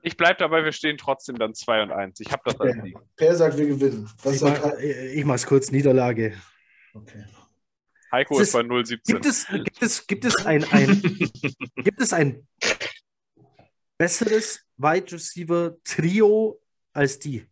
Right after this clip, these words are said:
Speaker 1: Nee, aber das, so eine Spiele, wir ha-, letztes Jahr würdest du ja auch nicht mit Logik argumentieren, dass wir die schlagen. Das
Speaker 3: Hm.
Speaker 1: ist, äh, im September passieren in der N F L unheimlich viele merkwürdige Dinge und unheimlich viele Teams stehen im, nach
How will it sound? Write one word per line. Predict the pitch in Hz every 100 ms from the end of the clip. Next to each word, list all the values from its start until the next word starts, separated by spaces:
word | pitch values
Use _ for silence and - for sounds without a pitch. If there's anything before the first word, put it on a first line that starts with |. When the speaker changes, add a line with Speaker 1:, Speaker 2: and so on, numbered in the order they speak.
| _ _ _ _ _ _ _ _ _ _ _ _
Speaker 1:
Nee, | 131 135 123 _ _ _ - -
aber | 123 127
das, | 127
so | - 113 139 156
eine | 165
Spiele, | - 190 175
wir | 156
ha-, | 147 _
letztes | 165 185 196
Jahr | 190 165
würdest | 170 -
du | 175
ja | 151
auch | 190
nicht | 160 -
mit | 123
Logik | 131 135 113
argumentieren, | 107 117 113 - 117
dass | 107 -
wir | 104
die | 98
schlagen. | - 98 - - - _ - - - - - - - _ _ _
Das | 131 139 135
Speaker 3:
Hm. |
Speaker 1:
ist, | 147 -
äh, | 135 -
im | 160 170
September | 151 151 - 202 208
passieren | - 170 - 180
in | 170
der | 165
N | 151
F | 151 -
L | 156
unheimlich | 185 196 175 165 147
viele | - 160
merkwürdige | 147 139 175 170 147 139 139
Dinge | 156 135
und | 127 120
unheimlich | 185 190 165 160 -
viele | 156 143
Teams | - 156
stehen | - 143
im, | 139 135
nach | 131 135